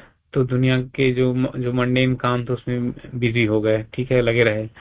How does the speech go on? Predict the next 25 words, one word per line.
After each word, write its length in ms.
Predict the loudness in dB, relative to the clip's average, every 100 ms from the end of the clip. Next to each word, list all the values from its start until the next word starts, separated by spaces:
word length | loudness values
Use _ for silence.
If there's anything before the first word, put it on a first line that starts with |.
| -20 -20 -20 -14 2
और, 540 | 6 6 6 4 2
अ, 240 | 2 0 -2
ये 320 | -4 -2 0
जो 120 | 0
ब्रह्मचर्य 520 | 2 2 4 4 4
वाली 220 | 4 2
बात 340 | 2 2 2 0
होती 240 | -6 -2
है 100 | -4
तब 200 | 0 0
और 180 | 2 2
आसान 360 | 2 0 -4 -2
हो 80 |
जाती 400 | 0 0 -2 -8
है 220 | -6 -6 -8 _ _ _ _ -10
जब, 520 | -8 4 4 4 -8 -10 _ _ _ _ _ _ _ _ _ _ _ _ _ _ -12
हाँ, 340 | -8 -8 -10 -18 _ _ _ _ _ _ _ _ -4
रसेश्वर 460 | -2 0 0 2 2
जी 100 | 4
आवाज 280 | 4 4 4
आ 100 | 2
रही 120 | 0
है 60 |
मेरी 240 | -4 -4 -6
ना? 180 | -8